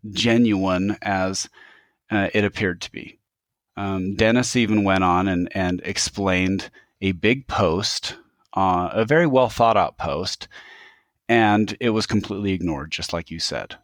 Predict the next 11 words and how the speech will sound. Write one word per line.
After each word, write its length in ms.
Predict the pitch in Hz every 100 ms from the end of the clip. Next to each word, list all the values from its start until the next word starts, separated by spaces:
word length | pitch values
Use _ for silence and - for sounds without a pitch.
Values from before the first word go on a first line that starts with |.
| -
No 140 | 92
one 120 | 90
actually 420 | 90 92 - 98
acknowledged 600 | 80 92 90 82 95 95
it 100 | 104
and 120 | - 101
said, 240 | 98 90
"Oh, 140 | 113 110
they 140 | 92
have 340 | 82 110 107 95
responded." 680 | 92 - 101 98 87 80